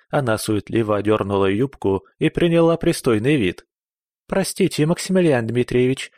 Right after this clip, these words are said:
обещаю, это больше не повторится». Совершенно безответственная особа. Ясно, ей не до того.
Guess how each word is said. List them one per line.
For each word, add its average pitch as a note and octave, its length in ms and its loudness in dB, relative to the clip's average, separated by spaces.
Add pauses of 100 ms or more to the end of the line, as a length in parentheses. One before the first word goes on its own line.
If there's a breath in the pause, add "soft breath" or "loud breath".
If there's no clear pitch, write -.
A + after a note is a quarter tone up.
(140 soft breath)
обещаю, F3 760 2
это F3+ 340 2
больше E3 360 -2
не D#3 60 0
повторится». C#3+ 720 -2 (840)
Совершенно A2 800 0
безответственная F#2+ 920 0
особа. - 580 -4 (440)
Ясно, G#2+ 760 -2 (100)
ей A2 320 0
не G2+ 140 0
до G2 120 -2
того. G2 440 -2